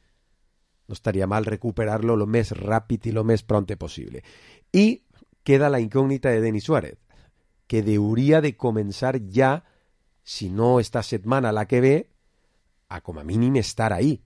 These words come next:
veure'l. Estar dins de la dinàmica de grupo. Què te pot donar Denis Suárez? Bueno, jo crec que és un futbolista aprofitable.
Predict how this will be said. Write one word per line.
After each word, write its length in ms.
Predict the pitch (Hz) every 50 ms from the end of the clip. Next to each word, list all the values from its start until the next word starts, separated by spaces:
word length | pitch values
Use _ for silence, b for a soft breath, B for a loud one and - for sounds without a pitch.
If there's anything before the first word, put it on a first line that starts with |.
| _ -
veure'l. 580 | - 101 90 120 131 156 160 156 104 78 - - _ _ _ _ _ _ _ _ _ _ _ _ _ _ _ _ _ _ _ _ _ _ _ _ _ _ _ _ _ _ _ _ _ _ _ _ _ _ _ _ _ _ _
Estar 380 | - - - 107 104 113 113 - _ _ _ _ _ _ _ _ _ _ _
dins 520 | _ - - 101 90 107 147 165 160 123 104
de 120 | 117 113
la 100 | 107 107
dinàmica 440 | 104 110 110 110 104 104 98 110 98
de 80 | 95 113
grupo. 340 | 143 170 135 - 95 82 - b b b b b b b b b b b b b b -
Què 80 | - 165
te 120 | 156 180 -
pot 160 | - 180 175
donar 220 | 175 170 170 165 160
Denis 240 | 175 165 156 135 -
Suárez? 320 | 180 196 180 127 95 - _
Bueno, 280 | - 131 135 117 120 - _ _ _ _ _ _ _ _ _ _ _ _ _ _ _ _ -
jo 140 | 90 123 131
crec 140 | 160 196 190
que 60 | 180
és 40 | 123
un 80 | 127 113
futbolista 480 | - 120 110 107 113 127 - - 120
aprofitable. 800 | 101 - 110 101 90 - 98 82 - 123 120 95 80 65 57 -